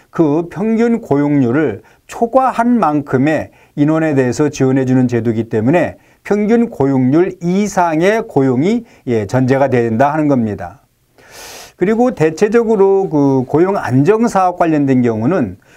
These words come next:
근로자들의 고용 관계를 안정시킨다. 고용 창출은 고용을 증가시킨다. 이런 개념이잖아요. 근데 고용 안정 사업들에 대해서는 항상 다 똑같은 건 아닙니다만, 음, 감원 방지 의무라고 해서요.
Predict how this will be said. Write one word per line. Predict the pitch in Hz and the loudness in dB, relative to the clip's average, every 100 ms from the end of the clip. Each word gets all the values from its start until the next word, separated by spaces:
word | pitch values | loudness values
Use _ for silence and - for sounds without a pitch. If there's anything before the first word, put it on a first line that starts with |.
| _ | _
근로자들의 | - 147 185 196 190 175 185 190 | -2 2 2 2 0 0 -2 -2
고용 | - 135 180 202 | -2 0 2 2
관계를 | 190 165 156 175 160 - | 0 0 0 2 0 0
안정시킨다. | 135 123 156 220 220 - 151 127 101 85 _ _ _ _ _ - | 0 0 2 0 -2 -2 -2 0 -2 -6 _ _ _ _ _ -2
고용 | 151 208 233 | 0 0 -2
창출은 | 220 208 - 160 208 | -2 -2 0 0 0
고용을 | 214 131 131 185 220 | 0 0 2 0 -2
증가시킨다. | - 120 190 208 - 170 139 113 | -2 0 2 0 -2 -2 0 0
이런 | 110 147 | 0 0
개념이잖아요. | 151 131 123 110 104 131 202 127 98 - - - - | 2 0 0 -2 -2 -2 -2 -2 -8 -16 -20 -16 -4
근데 | 208 | -2
고용 | 143 185 175 | 0 0 0
안정 | 113 147 208 220 | -2 0 0 0
사업들에 | 175 160 - 147 | 0 0 -2 0
대해서는 | 131 120 113 120 120 185 226 - - | 0 0 0 -2 -2 -2 -4 -10 -20
항상 | - 202 233 220 233 233 | -14 -4 -2 0 0 0
다 | 247 233 | -2 -2
똑같은 | 196 214 208 190 | -2 -2 -2 -2
건 | 185 | 0
아닙니다만, | 127 131 135 117 110 135 160 101 - - _ - | 2 2 2 0 0 0 0 -4 -12 -20 _ -10
음, | 117 110 110 | -8 -6 -8
감원 | - 123 156 185 208 208 | -4 0 2 2 0 0
방지 | - 113 135 165 190 | -6 -2 2 2 2
의무라고 | 185 151 143 131 113 | 2 2 2 2 2
해서요. | 110 104 160 180 113 135 | 0 0 -2 0 -2 -4